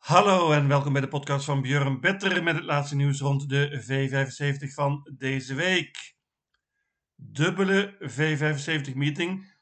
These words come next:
op de baan van Halmstad deze week. Op donderdag de meeting rond Sprinter Mesteren, maar vandaag zaterdag een gewone V vijfenzeventig. Helemaal gewoon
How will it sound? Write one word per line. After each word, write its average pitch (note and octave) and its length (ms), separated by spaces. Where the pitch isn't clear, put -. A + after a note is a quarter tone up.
op C#3 180
de C3+ 80
baan C3 200
van C3+ 300
Halmstad D3 1000
deze C3+ 260
week. F3+ 460
Op C3+ 420
donderdag D#3+ 720
de C3+ 260
meeting C3+ 420
rond C3 320
Sprinter C#3+ 840
Mesteren, D#3 680
maar C3+ 300
vandaag C3+ 460
zaterdag E3+ 760
een D3+ 220
gewone D3+ 840
V B2+ 340
vijfenzeventig. B2+ 600
Helemaal C#3 560
gewoon C#3+ 540